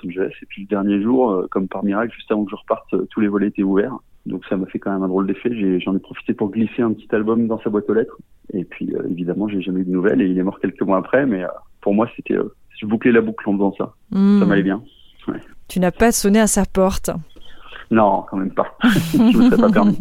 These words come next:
Speaker 2: <laughs> C'est beau. Burns on the Wire, c'est le nom de, du prochain album, hein, à paraître en septembre.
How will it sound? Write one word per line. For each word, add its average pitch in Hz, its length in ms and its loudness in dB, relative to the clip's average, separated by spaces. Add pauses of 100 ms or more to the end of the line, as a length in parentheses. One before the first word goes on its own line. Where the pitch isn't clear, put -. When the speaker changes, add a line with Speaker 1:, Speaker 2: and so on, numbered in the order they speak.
(460)
Speaker 2:
<laughs> 214 460 -2
C'est - 220 2
beau. 170 280 0 (220)
Burns 190 580 4
on 185 180 2
the 180 80 2
Wire, 202 520 6
c'est 190 160 2
le 175 120 4
nom 202 360 6
de, 190 540 4
du 185 120 0
prochain 262 380 4
album, 214 400 6
hein, 220 120 6
à 226 60 2
paraître 185 400 2
en 190 40 2
septembre. 202 720 2